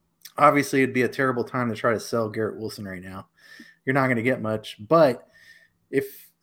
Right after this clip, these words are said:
they do, if the Jets, saying they, the Jets, if they do go out and get another quarterback,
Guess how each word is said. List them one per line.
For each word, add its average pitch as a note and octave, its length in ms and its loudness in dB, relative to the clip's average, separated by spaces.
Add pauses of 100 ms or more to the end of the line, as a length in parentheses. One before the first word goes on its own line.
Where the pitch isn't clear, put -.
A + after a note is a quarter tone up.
(140)
they B2+ 160 0
do, F3 480 0
if C3+ 120 -6
the C3 60 0
Jets, E3 480 0
saying B2+ 300 -2
they, B2+ 200 2
the A2+ 100 -2
Jets, B2+ 360 0
if - 140 -10
they C3 100 2
do C3+ 260 0
go A#2+ 200 0
out A#2+ 240 2
and G#2+ 180 -8
get B2+ 260 -2
another D#3+ 280 -2
quarterback, F#3 580 -4